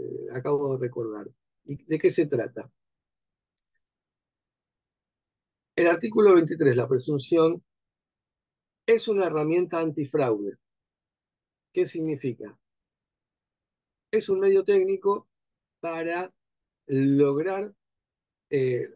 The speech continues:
este, que, eh, se regularice una situación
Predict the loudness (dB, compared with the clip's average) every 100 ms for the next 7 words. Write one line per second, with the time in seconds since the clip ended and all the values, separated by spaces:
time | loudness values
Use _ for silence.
0 | _ _ _ _ _ _ -2 -2 -2 -4
1 | -4 -4 _ _ 0 4 4 2 -4 -2
2 | -2 -2 -4 -2 0 2 2 2 0 -2
3 | -4 -6 -6 -4 -4 -4 -6 -10 -8 -6
4 | 0 2 2 0